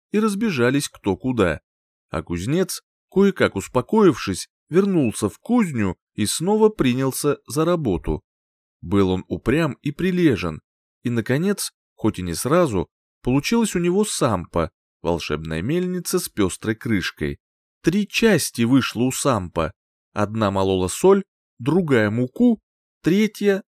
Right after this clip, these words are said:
золото. Опустил Ильмаринен молот, утёр пот и копоть. Завершено великое дело. А тут уже и хозяйка Похьелы поджидает снаружи.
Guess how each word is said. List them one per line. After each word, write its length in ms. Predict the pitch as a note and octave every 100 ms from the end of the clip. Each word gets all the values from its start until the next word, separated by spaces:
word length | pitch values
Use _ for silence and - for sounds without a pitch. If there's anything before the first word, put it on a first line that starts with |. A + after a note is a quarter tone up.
| _
золото. 760 | D3 F#3+ E3 G2 F2+ F2 E2+ - _ _ _ _ _
Опустил 560 | F#2+ - A2 - B2+ A#2 -
Ильмаринен 540 | A#2+ G#2+ G2+ G2 G2+
молот, 460 | C3+ G3+ C#3 F2+ - _ _ _
утёр 400 | F3+ - B2 G#2
пот 320 | - G#3+ G#3+ _
и 120 | A3
копоть. 560 | A3+ E3 A#2 G2 - - _ _ _ _
Завершено 960 | F#2+ C#3+ A3 A#3+ G3+ - A#3+ F3+ C#3 C#3 -
великое 600 | C#3+ E3+ A2 G2+ A#2 B2
дело. 460 | A#2+ G2+ E2+ D2+ - _ _ _ _ _ _
А 140 | B2+ D3+
тут 240 | C#4 C4+
уже 280 | A#3 F3 A#3
и 40 |
хозяйка 520 | - A#3 D3+ D#3+ G3+
Похьелы 600 | G#3+ F3 C3 G2 A2 G#2
поджидает 600 | F#2+ A2+ A2 B2+ A2 G2+
снаружи. 640 | - B2+ C#3 A#2+ F2 F2 -